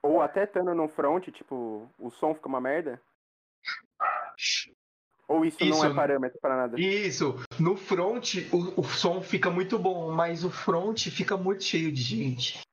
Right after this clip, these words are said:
Speaker 1: Não,
Speaker 2: Então
Speaker 1: imagina.
Speaker 2: você se incomoda, entendeu? Eu, eu se incomodo, muita gente se incomoda. Então a gente preza muito mais o conforto. Eu tô
Speaker 1: Uhum.
Speaker 2: indo mais, mais pro rolê high B P M,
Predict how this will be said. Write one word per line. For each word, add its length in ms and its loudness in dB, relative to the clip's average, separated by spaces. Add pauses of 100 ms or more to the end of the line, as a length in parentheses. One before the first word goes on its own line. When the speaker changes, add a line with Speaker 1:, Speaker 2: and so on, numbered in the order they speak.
Speaker 1:
Não, 120 2
Speaker 2:
Então 100 2
Speaker 1:
imagina. 320 4
Speaker 2:
você 340 0
se 140 -2
incomoda, 640 2
entendeu? 580 0 (240)
Eu, 280 2
eu 180 -2
se 140 -6
incomodo, 500 0
muita 260 0
gente 220 -4
se 100 -2
incomoda. 640 -2 (280)
Então 240 2
a 60 -2
gente 320 -6
preza 380 0
muito 240 -2
mais 240 0
o 20 -8
conforto. 640 0 (340)
Eu 300 2
tô 80 2
Speaker 1:
Uhum. 80 4
Speaker 2:
indo 160 0
mais, 340 -2
mais 300 0
pro 160 -2
rolê 340 0
high 220 0
B 140 -2
P 120 -4
M, 400 0